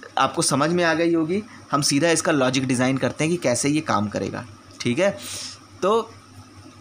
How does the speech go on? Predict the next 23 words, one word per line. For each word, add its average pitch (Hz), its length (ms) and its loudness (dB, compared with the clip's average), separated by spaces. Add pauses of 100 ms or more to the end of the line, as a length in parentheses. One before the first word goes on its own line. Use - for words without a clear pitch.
(300)
देखिए 127 240 0
कैसे 147 300 2
logic 156 340 2
ये 147 80 2
काम 127 240 2
करेगा। 123 340 0 (760)
हमने 202 200 2
यहाँ 220 160 4
पे 226 100 0
क्या 175 180 2
check 120 240 -2
किया, 101 260 -4
सबसे 165 340 -2
पहले 175 300 2
इस 170 180 0
value 151 280 2
को 180 60 -2
किससे 165 260 -2
check 120 200 -2
किया, 117 180 -2
ज़ीरो 139 280 2
से 143 140 0
ना। 139 160 0